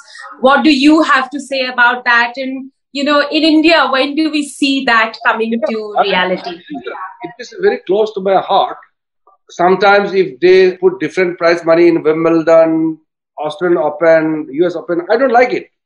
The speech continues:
Speaker 2: Why should there be disparity in the prize money?
Speaker 1: Right.
Speaker 2: So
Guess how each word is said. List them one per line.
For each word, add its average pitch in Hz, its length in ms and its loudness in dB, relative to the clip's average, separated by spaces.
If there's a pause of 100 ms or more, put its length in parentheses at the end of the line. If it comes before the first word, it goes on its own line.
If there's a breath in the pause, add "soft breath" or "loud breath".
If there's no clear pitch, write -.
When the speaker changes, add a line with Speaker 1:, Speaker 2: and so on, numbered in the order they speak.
(800)
Speaker 2:
Why 190 460 0
should 214 320 -10
there 180 240 2
be 180 180 0
disparity 143 960 -6
in 135 160 -10
the 147 300 -4 (300)
prize 247 280 0
money? 127 400 -4 (640)
Speaker 1:
Right. 190 120 0
Speaker 2:
So 233 200 4